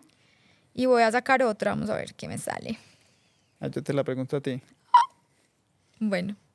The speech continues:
Speaker 2: <laughs>
Speaker 1: saca la primerita.
Speaker 2: ¿Cuál es el poder de las palabras?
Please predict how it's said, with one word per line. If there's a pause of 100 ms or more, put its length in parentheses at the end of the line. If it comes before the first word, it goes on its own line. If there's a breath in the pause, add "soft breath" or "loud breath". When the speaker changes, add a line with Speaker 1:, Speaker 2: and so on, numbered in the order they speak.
(340 soft breath)
Speaker 2:
<laughs>
Speaker 1:
saca
la
primerita. (4000 loud breath)
Speaker 2:
¿Cuál
es
el
poder
de
las
palabras?